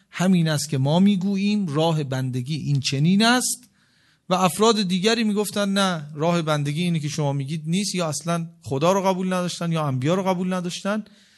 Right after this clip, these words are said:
به انواع گوناگون مخالفت می‌کردن. همه هم ادعای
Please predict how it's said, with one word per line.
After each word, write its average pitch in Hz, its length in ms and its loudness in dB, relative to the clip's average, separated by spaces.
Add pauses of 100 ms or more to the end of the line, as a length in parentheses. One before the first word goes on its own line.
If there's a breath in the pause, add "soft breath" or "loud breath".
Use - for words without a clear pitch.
(260 soft breath)
به 151 180 0
انواع 175 400 2
گوناگون 170 560 0
مخالفت 143 680 -4
می‌کردن. 104 560 -12
همه 185 480 0
هم 233 300 -2
ادعای 160 540 -4